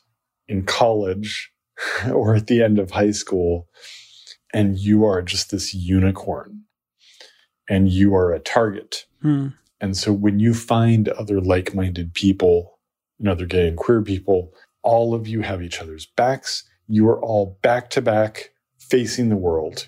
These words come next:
Speaker 1: You circle the wagons around each other. I don't think that that type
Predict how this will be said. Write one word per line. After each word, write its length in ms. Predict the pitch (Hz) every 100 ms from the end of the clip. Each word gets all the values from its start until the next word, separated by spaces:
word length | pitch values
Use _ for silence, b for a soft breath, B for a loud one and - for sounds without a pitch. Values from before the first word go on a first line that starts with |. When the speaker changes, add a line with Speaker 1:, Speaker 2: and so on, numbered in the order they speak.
| -
Speaker 1:
You 100 | 98
circle 480 | 90 - 123 110 117
the 60 | 104
wagons 500 | 98 95 92 82 90
around 260 | 87 87
each 200 | 85 80
other. 320 | 87 82 80 - _ _ _ _ _ _ _ _ _ _ _ _ B B B B B B B B _ _ _ _ -
I 140 | 117 117
don't 720 | 101 123 117 123 123 - - _ -
think 460 | 127 135 143 - -
that 240 | 113 110 _ _ _ - - -
that 380 | - 110 107 - _ -
type 420 | - 107 107